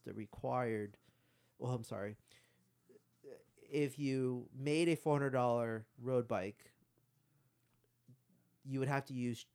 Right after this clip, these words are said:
cheaper materials that would not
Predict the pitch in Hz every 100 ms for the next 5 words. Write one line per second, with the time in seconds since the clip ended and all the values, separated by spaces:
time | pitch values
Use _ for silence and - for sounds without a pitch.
0 | _ _ _ _ _ _ _ _ - -
1 | 151 156 147 123 - 139 123 113 107 110
2 | - _ _ _ _ - 107 87 123 117
3 | 117 123 120 117